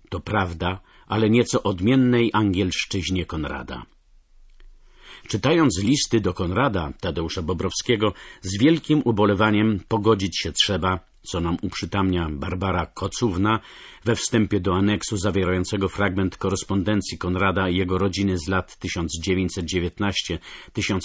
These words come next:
dziewięćset trzydzieści jeden z poselstwem polskim w Londynie, że odnalezienie polskich listów Konrada do wuja, których ilość mogła się zbliżyć do setki, do dziś pozostaje wyłącznie nęcącą, lecz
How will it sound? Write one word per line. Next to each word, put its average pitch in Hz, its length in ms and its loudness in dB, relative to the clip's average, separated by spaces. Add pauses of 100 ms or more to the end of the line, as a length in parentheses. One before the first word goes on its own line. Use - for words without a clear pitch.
dziewięćset 90 560 -2
trzydzieści 87 640 -4
jeden 87 340 -2 (260)
z - 120 -6
poselstwem 95 720 -2
polskim 95 440 -2
w 87 40 -4
Londynie, 92 480 -2 (920)
że 110 280 0
odnalezienie 120 640 2
polskich 135 480 -2
listów 120 400 -2
Konrada 104 500 0
do 78 140 -6
wuja, 85 480 -2 (260)
których - 440 0
ilość 131 440 2
mogła 113 280 2
się 107 140 -2
zbliżyć 95 600 0
do 87 80 -4
setki, - 580 -6 (480)
do 110 220 0
dziś 117 320 0
pozostaje 98 600 2
wyłącznie 101 540 0
nęcącą, 95 800 0 (800)
lecz 107 340 -2